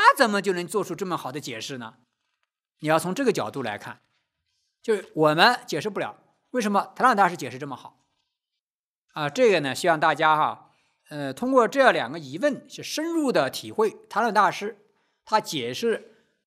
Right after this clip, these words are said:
往生论的精妙之处。如果你糊里糊涂地读过去了，就是这所有东西啊，你要有，你要去反思它啊，你要去，所以要不，呃，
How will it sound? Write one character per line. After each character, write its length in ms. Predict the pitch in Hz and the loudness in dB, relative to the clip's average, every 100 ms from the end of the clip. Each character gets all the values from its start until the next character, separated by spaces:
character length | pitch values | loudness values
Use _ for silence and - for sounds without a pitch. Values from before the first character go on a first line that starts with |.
| _ _ _ _ | _ _ _ _
往 280 | 151 151 139 | 2 2 2
生 160 | 147 262 | -2 0
论 140 | 254 | 2
的 100 | 156 | 0
精 440 | - - 320 294 | -2 -2 -2 0
妙 240 | 302 277 135 | 4 6 4
之 120 | 180 | -4
处。 300 | - 202 _ _ _ _ _ _ _ | -12 -16 _ _ _ _ _ _ _
如 180 | 240 302 | 0 6
果 140 | 285 | 6
你 140 | 214 185 | 4 -2
糊 180 | - 320 | -4 -4
里 60 | |
糊 140 | 277 285 | -4 -6
涂 140 | 294 | 0
地 100 | 269 | 0
读 120 | 226 | 2
过 140 | 220 220 | 0 0
去 140 | 196 | -2
了， 200 | 156 - _ _ _ _ _ _ _ | -4 -6 _ _ _ _ _ _ _
就 160 | - 302 | -2 2
是 60 | |
这 340 | 285 294 247 202 | 4 6 6 4
所 180 | 233 285 | 0 -2
有 60 | |
东 180 | 262 277 | -2 -4
西 160 | 269 226 | 0 0
啊， 120 | 160 | 0
你 140 | 147 | 0
要 120 | 247 | 0
有， 180 | 254 202 - _ _ - | 0 0 -6 _ _ -6
你 100 | 165 | 0
要 120 | 254 | 2
去 80 | 254 | 2
反 260 | 185 120 | 0 0
思 200 | 117 254 | -6 -8
它 460 | 208 240 233 - _ _ | 0 2 2 -4 _ _
啊， 380 | - 135 117 _ _ _ _ _ | -14 -12 -12 _ _ _ _ _
你 120 | - 156 | -6 2
要 200 | 202 254 | 4 4
去， 760 | 254 240 202 180 160 151 143 | 0 2 2 4 2 2 0
所 120 | 131 214 | 0 0
以 20 | |
要 80 | 208 | 0
不， 180 | 277 214 - _ _ _ _ _ _ _ - | 0 -4 -8 _ _ _ _ _ _ _ -8
呃， 720 | 151 147 135 123 110 110 117 | -4 -2 -2 -4 -6 -10 -14